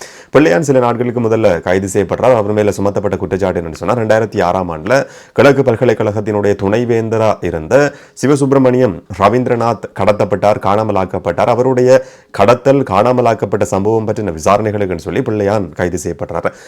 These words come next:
ஆனா அதுக்கு பிறகு நேற்றைய காணொளியிலையும் நான் சொல்லியிருந்த மாதிரி ஈஸ்டர் குண்டு தாக்குதல் சம்பந்தமான சில விசாரணைகளும் அவற்றை நடத்தப்பட்டிருக்கு. குறிப்பா சிறைச்சாலைக்குள்ள இருந்து கொண்டு ஏதாவது ஒரு குழுவை பயன்படுத்தி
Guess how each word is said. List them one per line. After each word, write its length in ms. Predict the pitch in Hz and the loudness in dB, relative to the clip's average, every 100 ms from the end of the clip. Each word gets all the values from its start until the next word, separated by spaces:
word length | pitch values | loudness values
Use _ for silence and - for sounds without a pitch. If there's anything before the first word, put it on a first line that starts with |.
| - | -4
ஆனா 140 | 139 | 0
அதுக்கு 160 | 131 127 | 2 2
பிறகு 240 | 127 123 | 2 4
நேற்றைய 300 | 127 117 127 | 2 2 2
காணொளியிலையும் 560 | 113 110 110 107 107 101 | 2 0 0 -2 -2 -2
நான் 80 | 90 | -2
சொல்லியிருந்த 420 | 90 95 95 87 | -2 -2 -2 -4
மாதிரி 300 | 82 76 123 | -8 -8 -4
ஈஸ்டர் 300 | 123 120 127 | -2 0 0
குண்டு 200 | 120 113 | 0 -2
தாக்குதல் 360 | 107 107 107 104 | -2 -2 -2 -6
சம்பந்தமான 500 | 101 95 90 80 107 | -4 -6 -6 -6 -4
சில 280 | 135 127 131 - - | 0 2 2 0 -8
விசாரணைகளும் 720 | 101 95 107 110 95 101 104 | -2 2 2 2 0 0 0
அவற்றை 300 | 85 90 - 92 | -2 -4 -2 -2
நடத்தப்பட்டிருக்கு. 640 | 87 85 82 80 85 139 | -2 -4 -6 -6 -2 0
குறிப்பா 300 | 127 110 135 160 - - - | 0 2 2 0 -6 -18 0
சிறைச்சாலைக்குள்ள 920 | 110 143 160 147 139 139 135 135 131 127 | 4 4 4 4 4 2 0 4 4 4
இருந்து 300 | 92 107 107 | 0 0 0
கொண்டு 440 | 101 98 131 175 - | -2 2 0 0 -2
ஏதாவது 360 | 98 113 110 | 2 4 2
ஒரு 120 | 110 | 0
குழுவை 320 | 104 104 117 123 | 0 0 2 2
பயன்படுத்தி 800 | 110 107 104 98 92 110 123 | 2 0 0 0 -2 -2 -2